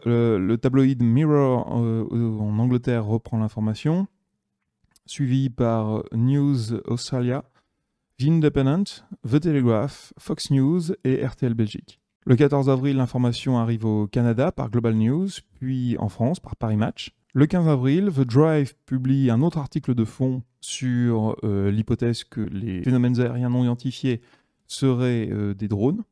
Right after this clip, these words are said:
chinois en l'occurrence. C'est suivi par Eight News Class, la chaîne de NAP, qui reprend les commentateurs, les commentaires des sénateurs qui ont été interrogés sur le sujet.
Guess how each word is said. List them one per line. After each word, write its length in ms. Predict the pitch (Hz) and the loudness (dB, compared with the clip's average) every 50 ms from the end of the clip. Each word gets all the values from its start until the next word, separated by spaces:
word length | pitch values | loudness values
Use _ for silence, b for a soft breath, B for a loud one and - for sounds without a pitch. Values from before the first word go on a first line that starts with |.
| _ _ _ _ | _ _ _ _
chinois 540 | - - - 110 104 104 113 117 - _ _ _ _ _ _ _ - - | -10 -4 0 2 2 4 2 0 -2 _ _ _ _ _ _ _ -12 -10
en 60 | 107 | -10
l'occurrence. 480 | 98 98 - 98 117 165 - - _ _ _ _ - | -10 -8 -8 -8 -6 -8 -8 -12 _ _ _ _ -12
C'est 200 | - - - - | -6 -2 -2 -2
suivi 520 | - - 160 151 147 156 156 151 147 139 | -2 -2 -4 -2 -2 -2 -2 -2 -4 -4
par 520 | 123 - 143 139 135 131 127 123 120 123 - - | -4 -2 0 0 2 2 0 0 -2 -2 0 2
Eight 260 | 147 147 139 - - | 0 0 0 0 2
News 280 | 147 151 151 147 147 139 - - | 2 4 4 4 2 2 -2 -2
Class, 480 | - 160 151 147 139 123 - - - - 170 | -2 -2 -2 -2 -2 -4 -6 -10 -12 -10 -6
la 180 | - 120 117 113 | -2 0 0 0
chaîne 340 | - - 139 135 135 127 | 0 0 0 0 2 2
de 120 | 120 117 113 | 2 2 2
NAP, 300 | 117 120 117 117 - - - | 2 0 -2 -4 -6 -12 -20
qui 180 | _ - - 117 | _ -6 -2 0
reprend 600 | 104 117 127 123 117 - - 135 131 127 123 107 - _ _ _ _ _ _ _ _ _ _ _ - - - | 2 2 2 0 -2 -6 -4 -2 0 0 0 -2 -4 _ _ _ _ _ _ _ _ _ _ _ -20 -12 -10
les 100 | 123 110 | -4 0
commentateurs, 720 | - 143 131 131 127 - 127 120 - - 143 127 135 139 - | 2 4 4 4 4 2 0 -4 -2 -2 -2 -2 -2 -2 -2
les 100 | - 127 | -4 -4
commentaires 560 | 120 - 151 143 147 147 143 - 143 131 123 117 | -2 -2 0 0 0 0 0 0 -2 -2 -2 -2
des 260 | 113 110 107 104 101 | -2 -2 -2 -2 -4
sénateurs 520 | - - 139 131 123 120 - 123 120 113 | -4 -2 0 0 0 0 0 -2 -4 -4
qui 100 | - - | -4 -4
ont 60 | 117 | -4
été 120 | 113 - 113 | -4 -2 -4
interrogés 360 | 110 107 - 107 110 110 107 | -4 -4 -4 -2 -2 -2 -4
sur 140 | - - 107 | -4 -6 -10
le 40 | 98 | -10
sujet. 400 | - - 101 101 113 131 - | -8 -8 -6 -4 -4 -4 -4